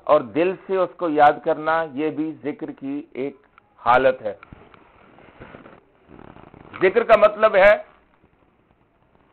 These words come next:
याद करना, याद रखना, और याद और नसीहत और इबरत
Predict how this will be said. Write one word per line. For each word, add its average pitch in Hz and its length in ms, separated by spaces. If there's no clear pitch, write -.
याद 151 420
करना, 190 520
याद 151 440
रखना, 185 640
और 147 180
याद 151 680
और 107 60
नसीहत 180 760
और 151 220
इबरत 180 500